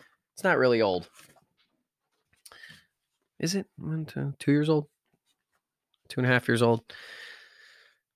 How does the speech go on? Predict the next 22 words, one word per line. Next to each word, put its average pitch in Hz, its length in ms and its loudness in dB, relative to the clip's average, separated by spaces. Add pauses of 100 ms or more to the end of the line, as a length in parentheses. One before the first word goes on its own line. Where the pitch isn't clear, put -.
(340)
This 151 160 2
is 143 100 0
three 170 200 6
hundred 180 140 10
sixty-five 160 720 6
days 131 340 8
of 104 100 -2
encouraging 139 640 2
you 127 200 2
to 123 200 -4
attack - 440 0
life. 104 340 2
Get 147 160 6
Up 170 140 4
came 143 240 4
out, 104 260 6 (140)
hit 143 180 0
number 131 220 4
one. 107 380 4 (200)
It, 107 120 -4
it 127 40 0
was 113 160 4